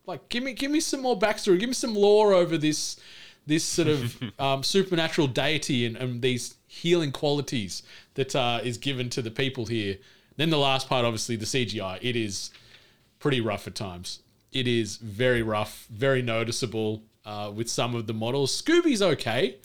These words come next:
Speaker 2: He's not the worst.
Speaker 1: I think, for the most part, but he looks like a superhero compared to some of the other,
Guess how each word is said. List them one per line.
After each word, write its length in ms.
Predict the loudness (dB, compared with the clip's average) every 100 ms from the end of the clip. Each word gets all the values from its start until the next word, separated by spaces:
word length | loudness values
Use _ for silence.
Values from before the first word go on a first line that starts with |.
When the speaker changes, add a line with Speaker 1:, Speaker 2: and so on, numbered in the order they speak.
| -10
Speaker 2:
He's 120 | -4
not 140 | -2 -2
the 100 | -2
worst. 200 | 0 0
Speaker 1:
I 40 |
think, 440 | 0 -2 -2 -10 -16 _ _ _ _
for 80 | -2
the 100 | -2
most 440 | 2 2 2 0
part, 360 | 2 4 2 -2 -6
but 380 | 0 0 0 -10 -20 -20 -20 -20 _ -4
he 200 | -2 2
looks 380 | 2 2 -2
like 240 | 0 -2 -2
a 40 |
superhero 840 | -8 -4 -2 -2 -2 0 0 0 -2
compared 440 | -4 -2 -2 -2
to 80 | -4
some 260 | -4 -4
of 60 | -2
the 120 | -2
other, 400 | -2 0 -2 -4